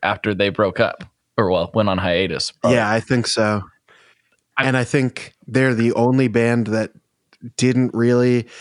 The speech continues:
Speaker 2: that got big enough to be, um, like, something that people remember the genre by, but never put out an album that was,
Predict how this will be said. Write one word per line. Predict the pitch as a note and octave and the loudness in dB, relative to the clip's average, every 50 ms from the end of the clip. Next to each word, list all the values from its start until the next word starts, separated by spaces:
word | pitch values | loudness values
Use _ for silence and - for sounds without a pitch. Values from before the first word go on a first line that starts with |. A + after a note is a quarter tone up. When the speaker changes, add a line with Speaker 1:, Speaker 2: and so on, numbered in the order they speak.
| - - - | -12 -6 -4
Speaker 2:
that | B2 A#2+ - | -4 -2 0
got | - B2+ A#2+ - D#3+ | 0 -2 -2 -2 -2
big | D3+ B2+ B2 D#3 | -2 0 2 2
enough | D3+ D3+ D3+ D3+ D3 - - - | 2 2 2 0 -2 -6 -8 -6
to | - B2+ | -4 -2
be, | A2 G2+ A#2 B2 B2 A#2+ A#2+ A#2 A2+ A2 - _ - _ _ - - | 0 0 2 2 2 2 2 0 -2 -4 -8 _ -20 _ _ -8 -4
um, | A2+ A2 A2 A2 A2 A2 G#2 G2+ G2 F#2+ G#2 - _ _ - - | -2 0 0 0 0 0 -2 -2 -4 -6 -10 -12 _ _ -10 -4
like, | - A2 G#2 G2 - - - _ _ _ _ _ _ | -2 -2 -2 -2 -4 -10 -18 _ _ _ _ _ _
something | - - - - C3 A#2 - A#2+ A2 | -10 -4 0 0 0 2 0 0 0
that | G#2+ G#2 F#2+ | 0 -2 -2
people | - - A#2 A2+ A#2+ A2+ | -2 -2 0 0 0 2
remember | G#2+ A2 G#2+ G#2 G#2 G#2 G#2+ A2 A2+ A2 | 2 2 2 2 2 2 2 2 2 2
the | G2+ A2 | 2 0
genre | G#2 F#2 A2 G2+ G2+ G#2+ A#2 B2 | 0 0 0 0 0 0 0 0
by, | A#2 A#2+ C3 C3 C3 C3+ C3 B2 - - - - - - _ - | 0 0 0 0 0 0 -2 -4 -8 -16 -20 -20 -20 -14 _ -2
but | B2 A2 G#2+ F#2+ - _ _ _ _ _ - | 0 0 0 -2 -6 _ _ _ _ _ -6
never | - A2+ G#2+ A#2 A#2 G#2+ A#2+ A2+ | -2 0 2 2 2 2 0 0
put | G2 - - B2 A#2 | -2 -2 -2 0 0
out | A2+ A2 G#2+ - - | 2 0 0 -2 -4
an | A2 A2 G#2+ | -4 -6 -4
album | - G2+ G#2 G#2 G2+ G#2+ A2 A2 G#2 G#2 | -2 -2 -2 -2 0 0 0 0 0 0
that | G2+ G2 - | -2 -2 -2
was, | G#2 G2+ G2+ G2+ G2+ F#2+ - - - | -2 -2 -2 -2 -2 -4 -4 -6 -6